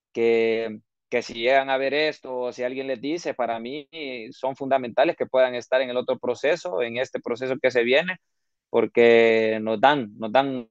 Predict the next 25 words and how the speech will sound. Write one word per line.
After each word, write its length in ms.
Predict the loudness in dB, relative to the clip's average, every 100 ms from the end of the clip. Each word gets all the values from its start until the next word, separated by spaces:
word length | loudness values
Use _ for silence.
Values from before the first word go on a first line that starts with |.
| -2
cosas 320 | 4 4 4 -2
que, 580 | 0 0 0 -4 -8 -6
que 100 | -6
por 160 | -2
allí 340 | -2 -2 -2 -2
en 300 | -2 -6 -8
el, 160 | -10 -8
en, 220 | -12 -12 _ -20 -20 _
en 280 | -20 -20 -20 -6
nuestro, 640 | -6 4 8 10 10 8
en 100 | 6
nuestro 280 | 2 2 4
plantel, 640 | 4 2 4 4 4 0 -6 _ _ _ _ _ _
eh, 80 | -6
o 160 | -4
en 60 | -4
nuestra 280 | -4 0 2
liga 200 | 2 0
no, 120 | -2
no 160 | -2
lo 120 | -2 -2
tenemos. 360 | -4 -4 -4
Entonces 320 | -4 -6 -2
ojalá 300 | 0 4 2
que, 280 | 2 0 -2